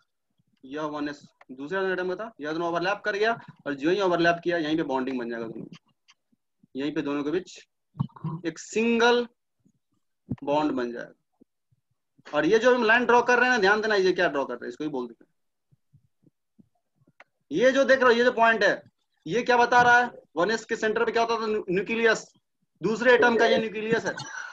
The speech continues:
ये न्यूक्लियस है, यह भी न्यूक्लियस है। तो न्यूक्लियस को, दोनों न्यूक्लियस को ज्वाइन करने वाला जो एक लाइन होता है, इमेजिनरी लाइन, उसको बोलते हैं इंटरन्यूक्लियर एक्सिस, नाम दिया था just, कि न्यूक्लियस न्यूक्लियस को ज्वाइन करने वाला एक्सिस है।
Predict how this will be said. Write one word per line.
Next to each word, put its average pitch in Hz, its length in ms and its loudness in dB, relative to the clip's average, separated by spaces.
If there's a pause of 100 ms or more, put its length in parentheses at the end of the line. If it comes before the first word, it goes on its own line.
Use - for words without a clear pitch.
(140)
ये 185 100 -2
न्यूक्लियस 220 480 -2
है, 233 260 -4 (640)
यह 226 300 0
भी 208 200 -8
न्यूक्लियस 233 520 -4
है। 220 200 -4 (880)
तो 196 60 -2
न्यूक्लियस 254 720 -2
को, 285 220 -8
दोनों 240 260 0
न्यूक्लियस 254 320 -2
को 269 100 -8
ज्वाइन 233 320 0
करने 254 220 0
वाला 254 120 -2
जो 247 60 -2
एक 233 100 -4
लाइन 208 320 -2
होता 185 280 0
है, 185 80 0
इमेजिनरी 185 360 0
लाइन, 185 140 0
उसको 196 120 -4
बोलते 220 160 -4
हैं 233 80 -8 (260)
इंटरन्यूक्लियर 262 960 0
एक्सिस, 196 360 -6
नाम 196 240 -4
दिया 165 200 -2
था 131 160 -6
just, 117 260 -18
कि 165 60 -6
न्यूक्लियस 233 420 -6
न्यूक्लियस 220 300 -6
को 247 100 -8
ज्वाइन 190 260 -4
करने 190 240 -4
वाला 185 180 -2 (100)
एक्सिस - 300 -12
है। - 220 -10